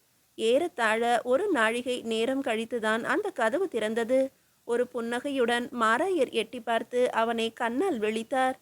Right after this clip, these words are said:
அறையின் மையத்தில் ஒரு பெரும் விதானத்தில்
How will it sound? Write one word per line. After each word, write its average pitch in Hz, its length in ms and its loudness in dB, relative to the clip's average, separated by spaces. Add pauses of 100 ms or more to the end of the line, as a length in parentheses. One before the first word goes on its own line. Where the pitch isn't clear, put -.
(480)
அறையின் 359 420 2
மையத்தில் 262 640 -2
ஒரு 240 260 0
பெரும் 247 380 -2
விதானத்தில் 247 720 -2